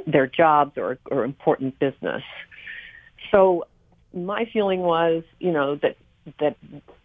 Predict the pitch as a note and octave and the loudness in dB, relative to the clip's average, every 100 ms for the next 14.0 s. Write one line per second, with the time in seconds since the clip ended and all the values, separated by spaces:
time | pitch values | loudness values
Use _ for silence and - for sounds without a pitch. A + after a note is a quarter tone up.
0 | - - E3+ E3 E3 D3+ D#3 E3+ F3+ - | -4 0 0 2 0 2 4 4 4 -4
1 | - - _ _ _ _ - - C#3+ D#3+ | -12 -12 _ _ _ _ -4 -2 -4 2
2 | D#3 D#3 - - A3+ - E3 A2+ F#2+ B2+ | 0 0 -8 0 0 2 0 0 0 0
3 | E3+ D#3 - D3 E3 D3+ D3 D#3 E3 - | 2 2 4 2 4 2 4 2 2 2
4 | - F#3+ - D#3 D3 - - - F3+ E3 | 0 2 4 2 0 -14 -20 -2 2 4
5 | D3 - _ - - D3+ D#3 C#3 C3 - | 4 -2 _ -14 -4 0 4 2 2 4
6 | A3 G3+ F#3 E3+ E3 E2+ - D3+ C#3+ C#3+ | 4 6 2 2 -2 -6 -8 -6 -6 -8
7 | - D3 - E3 - C#3 C3 - G#3+ G#3+ | -8 -8 -2 -2 -2 -8 -8 2 2 4
8 | G3 E3+ E3 - - C3+ C3 C3 C#3+ D#3+ | 2 2 -2 -8 -4 0 2 2 2 2
9 | - F#3+ - E3+ - - E3+ - D3+ D#3+ | 2 0 0 -4 -4 -2 0 0 -2 0
10 | D3+ D3+ D3 - - - - - - - | 2 2 -2 -4 -18 -16 -18 -20 -2 4
11 | D#3+ B2 _ _ _ - _ _ _ _ | 6 4 _ _ _ -20 _ _ _ _
12 | F#3+ G3+ F3+ D#3 D#3 D#3+ D#3+ - - D3 | 0 2 2 0 0 0 -2 -6 -2 -2
13 | C#3+ C#3+ C#3 E3 E3+ F3 E3 D3 C#3+ | -2 -4 0 2 2 0 -2 -2 -2